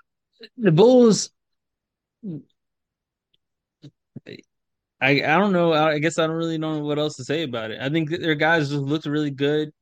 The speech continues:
Um, second half, everyone stepped up. Coby White played really good in the second half too, even though he didn't score that much. He was, he played really good defense. He found guys really well,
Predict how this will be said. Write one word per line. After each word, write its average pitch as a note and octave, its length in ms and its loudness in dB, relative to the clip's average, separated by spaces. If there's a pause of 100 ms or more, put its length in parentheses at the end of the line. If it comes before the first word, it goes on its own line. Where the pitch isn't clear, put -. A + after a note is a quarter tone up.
(420)
Um, C3+ 160 -8
second E3 340 -4
half, D#3 240 -4
everyone D3 520 -4
stepped - 420 -4
up. D3 260 0
Coby D#3+ 320 -4
White C#3+ 280 -4
played C#3+ 220 -4
really C#3 280 -2
good C#3 180 -2
in C#3 60 -8
the C3+ 80 -10
second C3+ 260 -8
half B2+ 240 -6
too, C#3 280 0
even C3+ 180 -4
though C3 80 -2
he C3+ 100 0
didn't C3+ 180 -6
score C#3 340 -2
that A#2+ 120 -4
much. A#2+ 240 -8
He D3 100 -6
was, C3+ 280 -4 (400)
he C#3+ 100 -6
played C#3+ 220 2
really C#3 220 4
good B2+ 180 -2
defense. D3 580 -4
He C#3+ 120 -8
found C#3 400 -4
guys C3 440 -4
really C3+ 240 -4
well, B2+ 420 -4